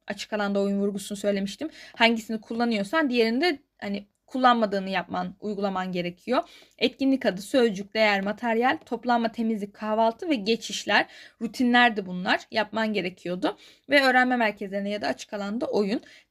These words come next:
değerlendirme, aile ve toplum katılımı. Şimdi bu ikisinde neden bu kadar farklılık var? En farklı yerlerden bir tanesi budur. Şimdi iki bin on üçte biz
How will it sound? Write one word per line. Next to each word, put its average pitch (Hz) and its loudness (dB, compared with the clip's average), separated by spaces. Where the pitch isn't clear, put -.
değerlendirme, 233 4
aile 233 2
ve 311 -2
toplum 233 -10
katılımı. 185 -14
Şimdi 233 -6
bu 277 -2
ikisinde 330 -2
neden 302 4
bu 262 -4
kadar 202 -2
farklılık 196 -8
var? 262 -2
En 277 -2
farklı 233 0
yerlerden 220 2
bir 143 -4
tanesi 220 -6
budur. 190 -10
Şimdi 202 -4
iki 294 0
bin 339 0
on 330 6
üçte 233 -2
biz 339 2